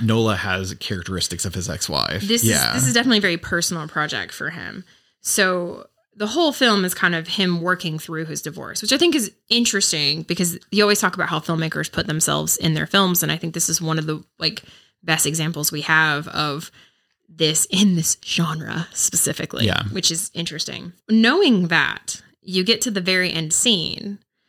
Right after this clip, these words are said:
Speaker 2: where he and Nola are having this heart-to-heart conversation where he starts by saying, "No, I love you." And then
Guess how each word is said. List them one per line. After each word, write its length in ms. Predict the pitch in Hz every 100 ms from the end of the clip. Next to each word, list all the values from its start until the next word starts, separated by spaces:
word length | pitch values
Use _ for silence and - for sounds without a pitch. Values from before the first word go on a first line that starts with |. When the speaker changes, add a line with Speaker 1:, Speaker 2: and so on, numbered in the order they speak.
| _ _
Speaker 2:
where 340 | 175 160 156
he 180 | 170 185
and 100 | 175
Nola 300 | 170 160 165
are 80 | 160
having 300 | 160 156 156
this 100 | 156
heart-to-heart 500 | - 156 156 - 143 -
conversation 760 | 147 - 160 151 160 156 156
where 80 | 160
he 140 | 156
starts 360 | - 165 147 -
by 180 | 151 151
saying, 420 | 151 151 147 151
"No, 80 | 156
I 120 | 156
love 260 | 180 196 185
you." 420 | 170 156 147 156 - - - _
And 220 | 165 165
then 500 | 160 156 156 156 -